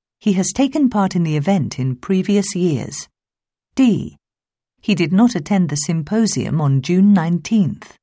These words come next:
One hundred eighty-four.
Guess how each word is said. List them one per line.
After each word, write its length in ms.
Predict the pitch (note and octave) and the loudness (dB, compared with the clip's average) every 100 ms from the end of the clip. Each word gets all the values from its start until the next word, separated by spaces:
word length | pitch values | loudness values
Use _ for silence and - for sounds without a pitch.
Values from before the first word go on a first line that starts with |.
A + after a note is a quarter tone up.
| _ _ _ _ _ _ _ _ _ _ _ _ _ _ _ _ _ _ _ _ | _ _ _ _ _ _ _ _ _ _ _ _ _ _ _ _ _ _ _ _
One 220 | E3 F3 | 0 0
hundred 320 | F#3 B3 D#4 | 2 2 2
eighty-four. 760 | A3 G#3 A3 G3+ F#3+ D#3 G2 | 0 -2 -4 -4 -2 -2 -4